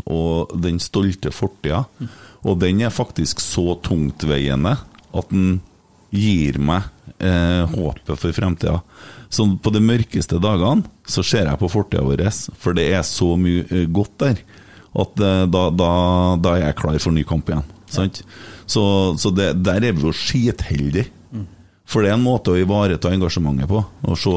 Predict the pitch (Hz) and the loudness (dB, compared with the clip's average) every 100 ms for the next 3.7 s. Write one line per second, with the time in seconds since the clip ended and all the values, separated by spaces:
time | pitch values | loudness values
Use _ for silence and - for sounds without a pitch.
0 | 90 85 - 78 85 95 127 143 135 135 | 0 -2 -4 -2 -2 -4 -6 -10 -8 -10
1 | 135 175 151 120 110 104 - 139 151 139 | -8 -10 -8 -8 -10 -12 -12 -12 -10 -12
2 | - 127 - 120 123 127 131 123 - - | -10 -12 -10 -10 -10 -10 -10 -10 -10 -6
3 | 127 131 - 135 - - 175 | -4 -4 -4 -8 -6 -6 -6